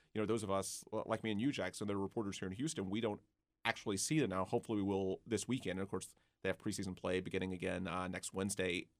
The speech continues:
at Toyota Center. But in one of these comments to Japan, I saw D'Antoni mention that he, his goal was to have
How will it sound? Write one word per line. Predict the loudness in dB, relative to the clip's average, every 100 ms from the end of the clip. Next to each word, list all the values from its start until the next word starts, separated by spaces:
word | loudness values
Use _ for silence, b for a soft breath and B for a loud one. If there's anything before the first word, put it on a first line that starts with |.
| -2
at | -2
Toyota | 0 0 0
Center. | -2 -4 -8 -14 _ _ _
But | 2 2 -4 _ _ _ _ _ 0
in | 2
one | 2
of |
these | 0
comments | 0 -2 -2
to | -6
Japan, | -4 -2 -2 0 0
I |
saw | 2 2
D'Antoni | 2 0 -2 0 -2 -4 _ 0
mention | 0 2 2
that | 0
he, | -2 -6 -2
his | 0 0
goal | 2 2
was | 2
to | -2
have | 0 0